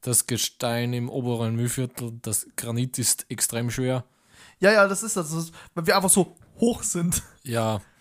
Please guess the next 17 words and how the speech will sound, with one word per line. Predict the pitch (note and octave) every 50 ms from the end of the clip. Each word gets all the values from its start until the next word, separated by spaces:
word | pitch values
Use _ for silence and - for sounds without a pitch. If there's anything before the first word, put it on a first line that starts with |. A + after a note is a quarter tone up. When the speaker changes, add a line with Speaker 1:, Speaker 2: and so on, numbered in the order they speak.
| _ - - - - - - _ _ -
Speaker 1:
Und | C3+ A#2+ A#2 A#2 A#2 - - _ -
ich | C3+ A2+ -
Speaker 2:
Aber | E3 F3
ich | E3
Speaker 1:
mein | -
Speaker 2:
verstehe | F3 - - F#3+ G3
es | F#3+ F#3 -
immer | - G#3+ A3+ G#3+
noch | F#3 F3 E3
nicht. | D#3+ D#3+ D#3
Wir | D#3 D3+
sind | - - F3 E3 E3+ - - - _ _ _ _ - - - - _ _ -
das | - D#3+
schwerste | - - - D3 D#3 D#3+ F3+ - - B3+
Land | A3 F#3 D#3 E3+ F#3+ -
der | A3 E3
Welt. | B2+ B2+ D3 F#3 C4+ - -